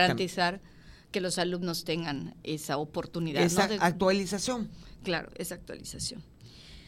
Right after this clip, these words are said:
Speaker 1: ¿Y podría comentarnos alguna experiencia que le hayan impulsado, además de que fue invitado, ¿verdad?, a ser coordinador de la carrera, pero algo que le haya impulsado a dedicarse al desarrollo académico, ingeniero?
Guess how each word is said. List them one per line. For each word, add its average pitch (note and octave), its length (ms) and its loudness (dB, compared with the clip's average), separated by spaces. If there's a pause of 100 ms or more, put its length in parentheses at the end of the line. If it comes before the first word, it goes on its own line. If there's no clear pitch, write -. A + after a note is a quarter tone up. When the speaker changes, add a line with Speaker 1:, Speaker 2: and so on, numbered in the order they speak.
(680)
Speaker 1:
¿Y A#3+ 340 6
podría C4 320 6
comentarnos A#3 540 4
alguna G#3+ 320 2
experiencia G3+ 880 2
que F#3+ 100 -4
le F#3 100 0
hayan G3 240 0
impulsado, F3 800 2
además F3+ 320 2
de G#3 80 -8
que E3+ 100 -4
fue F3 140 -2
invitado, D3+ 520 2
¿verdad?, C#3+ 260 0
a G3+ 60 2
ser C#3+ 200 -2
coordinador C#3+ 480 0
de D3 80 -4
la D3 100 -6
carrera, F3 360 -6
pero F#3+ 160 -4
algo A3+ 140 -2
que G#3+ 100 -6
le F#3 80 0
haya F#3 100 -2
impulsado E3 840 -4
a - 100 -8
dedicarse F3 560 -8
al E3 80 -8
desarrollo D#3+ 460 -6
académico, C4+ 520 -8
ingeniero? C#4 340 -8